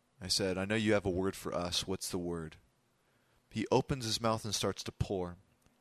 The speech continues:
And powerful things come forth.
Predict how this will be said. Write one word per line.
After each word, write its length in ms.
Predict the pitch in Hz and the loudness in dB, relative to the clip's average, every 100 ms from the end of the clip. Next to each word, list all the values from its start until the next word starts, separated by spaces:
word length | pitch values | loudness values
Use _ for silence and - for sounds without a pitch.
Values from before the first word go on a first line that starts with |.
| _ _ _ _ _ _ _ - | _ _ _ _ _ _ _ -14
And 180 | 87 - | -14 2
powerful 560 | - 117 117 113 107 107 | 2 6 4 4 -2 -6
things 360 | - 92 85 | -6 -2 -2
come 180 | - 90 | -2 -4
forth. 540 | - 87 82 92 - | -6 -6 -6 -12 -18